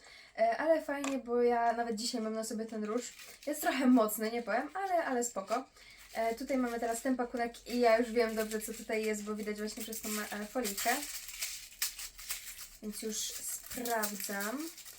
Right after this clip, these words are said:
I mamy tak, jest to, o, mamy olejek właśnie też, no wiadomo, z Nyxa, e, ale mamy taki w bardzo, bardzo ciemnym kolorze,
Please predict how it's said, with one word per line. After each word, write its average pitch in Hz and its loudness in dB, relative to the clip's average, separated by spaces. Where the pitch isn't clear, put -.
I 233 -2
mamy 233 0
tak, 190 -2
jest 240 4
to, 240 6
o, 214 8
mamy 240 0
olejek 247 6
właśnie 220 2
też, 226 2
no 233 -4
wiadomo, 220 -2
z 202 -2
Nyxa, 247 0
e, 220 2
ale 233 6
mamy 226 0
taki 226 -8
w 214 0
bardzo, 220 2
bardzo 214 2
ciemnym 220 -2
kolorze, 214 0